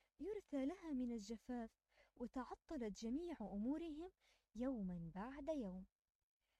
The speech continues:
أصبح الوضع يزداد سوءًا، وبدأت الحيوانات تموت واحدة تلو الأخرى،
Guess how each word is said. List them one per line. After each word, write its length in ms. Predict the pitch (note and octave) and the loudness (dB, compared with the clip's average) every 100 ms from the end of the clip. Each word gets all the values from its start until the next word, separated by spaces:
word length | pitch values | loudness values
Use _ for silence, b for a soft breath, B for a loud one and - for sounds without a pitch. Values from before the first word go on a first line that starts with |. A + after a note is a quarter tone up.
| _ _ C4+ | _ _ -12
أصبح 400 | - A#3 - G#3 | -6 -6 -4 -4
الوضع 340 | G3+ G#3 - | -2 -4 -2
يزداد 580 | G3+ F#3+ E3+ F#3 F#3+ F#3+ | -2 0 -2 0 0 0
سوءًا، 540 | G3+ C#4+ C#4+ B3 A3+ A#3 _ b b - | -2 0 2 2 -2 -4 _ b b -6
وبدأت 460 | A3 C#4 D#4 D#4+ | 0 2 2 2
الحيوانات 800 | C4 - A#3 A3+ A3+ A3+ A#3 A#3+ - b b - | -2 -2 -2 -2 0 0 0 0 -6 b b 0
تموت 360 | C#4 G4 - | 2 2 0
واحدة 720 | D#4+ D4 - G4+ G#4 - D#4+ C#4+ | 2 2 2 0 0 0 0 0
تلو 240 | E4 D#4 | -2 0
الأخرى، 520 | D#4+ G#4+ - G#4 F#4+ | -2 -2 -4 -2 -2